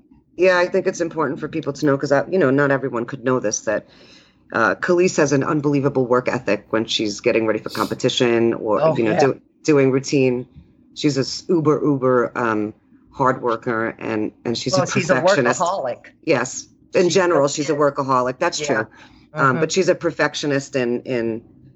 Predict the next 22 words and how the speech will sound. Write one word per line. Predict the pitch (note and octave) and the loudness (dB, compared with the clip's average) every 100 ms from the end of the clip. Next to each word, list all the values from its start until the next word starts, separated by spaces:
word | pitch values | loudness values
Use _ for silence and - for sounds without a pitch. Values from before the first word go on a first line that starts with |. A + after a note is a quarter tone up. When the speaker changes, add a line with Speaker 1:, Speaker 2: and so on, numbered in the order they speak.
| - | 0
Speaker 1:
you | C3 | 2
know, | A2 | 2
when | A2+ | 0
she's | A#2 A#2+ - | -2 -4 -6
getting | - C3 B2 | -2 0 2
ready | A#2+ | 0
for | A#2+ | -2
competition | - A#2 - - A#2 A#2 A2 | -4 -4 -4 -4 -4 0 -2
and | - G#2+ | -2 -4
stuff. | - A2 - | 0 -2 0
And | B2 | 0
I | |
think | B2+ D3 C#3+ | 2 0 0
it's, | C#3 - - - - _ - | -4 -6 -12 -20 -20 _ -2
you | F3 | 0
know, | D3 A#2+ B2 _ _ _ _ | 2 -2 -6 _ _ _ _
we, | D#3 - | -4 -4
we, | D3 E3+ D#3+ C#3+ | 0 2 2 0
we're | F#2 G#2 C#3 E3 | -4 -6 0 2
a | D#3 | 4
dying | D#3+ D3 D#3 | 2 2 2
breed, | D3 G#3 C3+ - | 0 0 0 -2